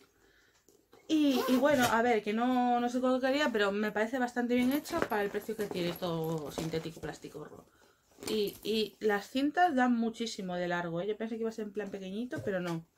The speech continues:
No, tamaño adulto, grande. Gracias. Eh, pasamos a... Bueno, he, he comprado... Se me está acabando la crema de día, entonces he querido probar, que nunca he probado esta marca, que es Clinique,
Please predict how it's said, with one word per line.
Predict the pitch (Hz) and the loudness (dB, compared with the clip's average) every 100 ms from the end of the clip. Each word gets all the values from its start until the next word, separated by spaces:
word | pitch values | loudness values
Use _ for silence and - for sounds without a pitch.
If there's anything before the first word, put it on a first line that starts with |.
| _ _ - _ _ 196 | _ _ -20 _ _ -4
No, | 185 175 | -4 -2
tamaño | 196 196 226 254 | -2 0 2 4
adulto, | 240 247 277 294 320 339 - _ | 2 0 -2 -4 -6 -8 -14 _
grande. | - 185 165 151 156 160 _ _ _ | -4 -2 -2 -4 -8 -12 _ _ _
Gracias. | 175 170 156 - - _ _ - _ _ _ _ - | -10 -10 -18 -20 -20 _ _ -20 _ _ _ _ 2
Eh, | 269 269 262 262 | 6 6 4 0
pasamos | 254 - 294 277 269 - | -4 -2 -2 -2 -4 -4
a... | 285 285 285 277 285 294 294 294 _ _ _ _ _ _ _ _ _ _ _ _ _ _ _ _ _ _ - - - | -2 -2 -6 -8 -8 -8 -12 -16 _ _ _ _ _ _ _ _ _ _ _ _ _ _ _ _ _ _ -18 -14 -2
Bueno, | 294 285 285 | 0 0 -2
he, | 302 302 | -4 -4
he | 294 302 | -6 -2
comprado... | 349 349 311 311 320 320 - - - - - | 0 0 0 0 2 -2 -6 -12 -16 -18 -8
Se | 269 | -4
me | 240 | -4
está | 254 285 | -2 -4
acabando | 285 285 269 | -2 0 0
la | 240 247 | -2 0
crema | 262 269 254 | 0 2 2
de | 240 | 2
día, | 233 262 247 - - | 0 -2 -4 -8 -10
entonces | 214 240 254 - | -8 -4 -4 -2
he | 233 233 233 | -2 0 0
querido | 226 220 214 | 0 0 0
probar, | 214 202 208 226 254 - - _ - | -2 -2 -2 -2 -6 -20 -20 _ -6
que | 214 | -2
nunca | 220 226 | 0 0
he | |
probado | 226 214 | 2 2
esta | 208 - 196 | 0 -4 -4
marca, | 208 220 226 | -4 -4 -4
que | 214 | -4
es | 220 | -4
Clinique, | - 208 208 247 247 | -4 -2 0 0 -2